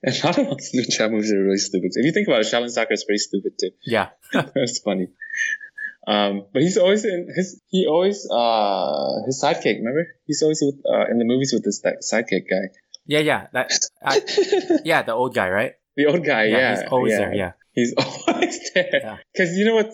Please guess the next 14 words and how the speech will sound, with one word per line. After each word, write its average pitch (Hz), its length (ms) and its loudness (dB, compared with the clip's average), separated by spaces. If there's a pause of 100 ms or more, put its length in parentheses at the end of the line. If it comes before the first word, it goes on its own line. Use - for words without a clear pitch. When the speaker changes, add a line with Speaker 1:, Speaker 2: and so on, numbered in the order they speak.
(140)
Speaker 1:
I 147 80 2
think, 247 240 -2
like, 160 300 0
they, 147 380 2 (100)
he 139 180 0
actually 151 260 2
cast 160 320 -2
him 170 100 -4
on 107 180 -2
purpose 131 420 0
'cause, 107 240 0
um, 95 400 0 (140)
he's 160 240 -2
the, 120 120 2